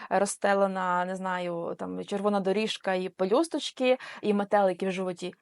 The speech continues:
Ні. Істина буває болючою, істина буває дискомфортною. Але є одна важлива, е, думка, яку я хочу зараз донести, що істина відчувається тихо.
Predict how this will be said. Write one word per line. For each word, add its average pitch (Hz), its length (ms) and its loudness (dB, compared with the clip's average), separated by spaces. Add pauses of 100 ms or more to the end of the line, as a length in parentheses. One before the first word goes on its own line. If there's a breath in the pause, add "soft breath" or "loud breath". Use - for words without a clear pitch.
(100)
Ні. 233 720 6 (360 loud breath)
Істина 262 520 4
буває 196 460 8
болючою, 185 800 -2
істина 262 460 2
буває 202 600 6
дискомфортною. 196 1040 0 (220 loud breath)
Але 202 240 4
є 254 180 6
одна 226 460 4
важлива, 202 720 4 (180)
е, 185 600 -2 (200)
думка, 220 380 4
яку 175 180 -2
я 180 60 2
хочу 185 320 -4
зараз 185 260 0
донести, 180 460 -4
що - 320 -6 (160)
істина 214 600 -2 (160)
відчувається 220 840 -2 (140)
тихо. - 400 -6